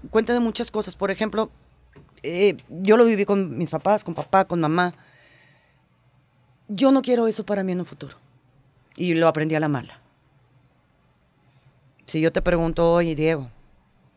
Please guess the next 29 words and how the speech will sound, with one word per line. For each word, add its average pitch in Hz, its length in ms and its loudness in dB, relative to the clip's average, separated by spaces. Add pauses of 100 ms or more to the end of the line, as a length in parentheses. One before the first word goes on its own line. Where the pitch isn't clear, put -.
(180)
oye, 160 200 0
vamos 151 320 -2
a 190 120 2
imaginarnos 160 600 -6
al 156 120 -6
Diego 156 460 -2 (180)
dentro 139 320 -4
de 135 100 -2
cinco, 160 440 -2
diez 147 280 -6
años, 151 420 -6
casado, 143 600 -2 (680)
con 120 180 -4
niños, 143 520 -4 (1400)
que 170 80 2
entre 165 200 0
tú 196 300 2
y 202 80 2
tu 170 120 2
esposa 185 440 4
toman 185 360 2
la 175 80 4
decisión 165 640 0
de 170 100 -4
que, 165 160 -4
'Oye, 175 160 0
¿sabes 180 300 0
qué, 196 220 0
vieja? 175 280 -2